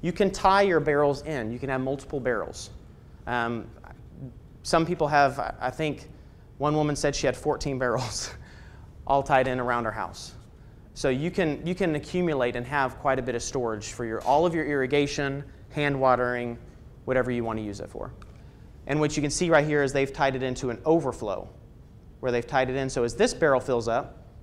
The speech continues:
this one will fill up, and then this one will fill up, okay? I, I like to recommend, this is clear, um, but you can do the water hose. I don't recommend the clear piping. I put this one up here to show you all that.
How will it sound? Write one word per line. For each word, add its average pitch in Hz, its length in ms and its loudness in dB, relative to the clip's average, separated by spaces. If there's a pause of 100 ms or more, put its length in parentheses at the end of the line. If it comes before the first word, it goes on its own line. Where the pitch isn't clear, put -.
this 151 240 0
one 143 80 -2
will 117 80 -2
fill 104 180 -6
up, - 140 -10 (460)
and 117 120 -8
then 120 100 -4
this 123 160 -6
one 110 80 -6
will 104 60 -10
fill 117 160 -6
up, - 140 -8 (1300)
okay? 127 240 -6 (1300)
I, 196 360 6 (680)
I 160 180 8
like 190 220 6
to 170 80 -2
recommend, 135 720 2
this 165 220 4
is 156 140 0
clear, 165 560 0 (640)
um, 127 280 2
but 131 160 -2
you 147 80 0
can 131 180 -2
do 135 140 0
the 123 100 2
water 123 260 6
hose. 139 280 2
I 127 140 4
don't 131 160 -2
recommend 127 420 0
the 113 40 -4
clear 135 360 0
piping. 139 400 -2
I 113 40 -2
put 123 160 -6
this 123 160 -4
one 120 100 -4
up 120 100 -4
here 123 140 -4
to 110 60 -6
show 120 180 -4
you 123 80 -2
all 123 80 0
that. 131 280 -6